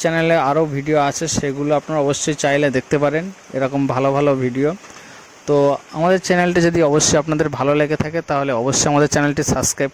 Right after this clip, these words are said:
করবেন এবং একটি লাইক দেবেন। আমাদের ভিডিও সম্পর্কে, গরু সম্পর্কে যদি কোনো মতামত যদি থেকে থাকে,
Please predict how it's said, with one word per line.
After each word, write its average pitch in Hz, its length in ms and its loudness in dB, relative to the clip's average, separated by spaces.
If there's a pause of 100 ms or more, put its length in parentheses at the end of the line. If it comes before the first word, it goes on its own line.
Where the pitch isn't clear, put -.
করবেন 151 260 -4 (600)
এবং 135 200 0 (400)
একটি 156 160 -6 (100)
লাইক 147 180 0 (160)
দেবেন। 165 240 2 (920)
আমাদের 170 260 2 (100)
ভিডিও 165 220 2 (140)
সম্পর্কে, 170 520 -2 (460)
গরু 151 180 4 (120)
সম্পর্কে 160 380 0 (100)
যদি 156 160 -2 (140)
কোনো 156 140 -4 (120)
মতামত 143 400 -2
যদি 147 120 2 (100)
থেকে 131 220 0
থাকে, 156 180 -2